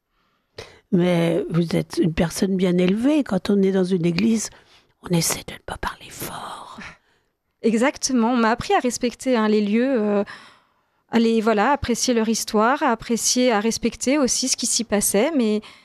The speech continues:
Speaker 2: je les visitais. Voilà, je les visitais.
Speaker 1: Et il y avait des questions qui se posaient pour vous ? Pas du tout ?
Speaker 2: Pas du tout quand j'étais jeune.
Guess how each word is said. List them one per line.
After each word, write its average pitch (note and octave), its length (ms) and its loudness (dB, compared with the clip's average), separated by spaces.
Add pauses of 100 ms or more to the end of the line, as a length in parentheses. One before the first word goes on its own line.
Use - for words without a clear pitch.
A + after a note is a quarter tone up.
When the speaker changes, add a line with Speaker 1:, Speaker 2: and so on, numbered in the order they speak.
(920)
Speaker 2:
je A3 160 4
les B3 140 2
visitais. B3 680 -2
Voilà, A3 260 2
je A3 100 2
les A3 140 2
visitais. A3+ 640 -4
Speaker 1:
Et G3+ 360 4
il A3 160 -2
y A3 40 4
avait G#3+ 160 0
des A3 120 0
questions C#4+ 440 0
qui D4+ 160 -4
se C4+ 120 -2
posaient A#3 500 0
pour C4+ 200 -2
vous ? C4 320 0
Pas A3 120 0
du G#3+ 160 0
tout ? F#3 220 -2 (500)
Speaker 2:
Pas D#4+ 120 2
du C#4+ 140 -4
tout - 180 -6
quand A#3+ 140 0
j'étais A3+ 280 0
jeune. G3+ 400 0